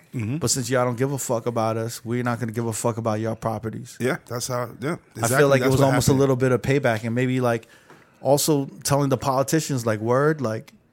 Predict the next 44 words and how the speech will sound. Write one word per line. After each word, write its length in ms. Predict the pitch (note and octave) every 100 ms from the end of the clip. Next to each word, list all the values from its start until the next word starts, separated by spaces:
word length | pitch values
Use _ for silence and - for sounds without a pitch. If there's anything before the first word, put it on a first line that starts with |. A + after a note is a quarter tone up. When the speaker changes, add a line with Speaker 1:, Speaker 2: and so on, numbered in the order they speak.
| _ _
Speaker 2:
Cuomo, 480 | - C3+ C#3 D#3 D3+
like, 160 | A#2+ A2+
you 60 |
stand 360 | C3 - C3 C3
with 100 | C3
the 80 | B2+
po-, 160 | - B2+
Speaker 1:
But 140 | -
Speaker 2:
protesters." 680 | B2+ B2+ B2+ D3+ C#3+ E3 E3
Speaker 1:
instead 260 | B2+ C3 C3+
of 100 | A#2+
for 160 | A#2+ A#2
us, 260 | C#3+ -
then 220 | - A#2
Speaker 2:
You 80 | A#2
know? 80 | B2
Speaker 1:
we 60 | D#3
gonna 80 | D3+
show 160 | - D3
you 340 | D#3 C#3+ A2
that 300 | F2+ A#2+ A#2+
you 80 | D3
need 200 | C#3+ C3+
us 160 | B2+
more 200 | B2+ A#2+
than 320 | A#2+ A2+ A#2 - _ -
Speaker 2:
Exactly. 600 | A#2+ B2 A#2+ A#2 A2+ - - _ -
Speaker 1:
than, 240 | B2 B2
uh, 260 | A#2 A2+ A2+
we 100 | B2+
need 220 | C3+ B2
you 80 | C3
guys. 380 | C3 G2 - -
Speaker 2:
Right. 320 | A2 A2+ - -
Speaker 1:
Mm-hmm. 200 | F2+ G2 - -
Speaker 2:
And 120 | B2
I 60 | B2+
feel 220 | - C#3
like 160 | C3 A#2+
there's, 260 | B2 A2+
there's 360 | - B2 B2+ A#2+
this 120 | A2
now, 220 | A#2+ A#2+
this 240 | A2+ G#2+